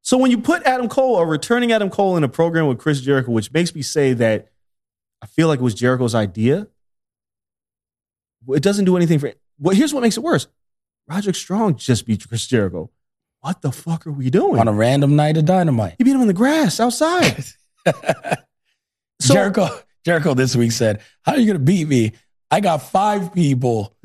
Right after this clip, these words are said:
Speaker 2: You got two." It's like, "Those five people ain't help you last
Speaker 1: They
Speaker 2: week.
Speaker 1: ain't do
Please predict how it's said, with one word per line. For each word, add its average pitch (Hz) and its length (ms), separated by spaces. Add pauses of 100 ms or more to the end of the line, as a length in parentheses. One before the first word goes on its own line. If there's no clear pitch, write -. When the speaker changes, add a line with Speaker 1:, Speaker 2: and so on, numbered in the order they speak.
(280)
Speaker 2:
You 170 160
got 160 240
two." 175 420 (440)
It's 202 80
like, 226 200
"Those 240 220
five 233 260
people 254 280
ain't 220 100
help 220 180
you 214 120
last 240 240
Speaker 1:
They 233 60
Speaker 2:
week. 233 100
Speaker 1:
ain't 254 100
do 381 220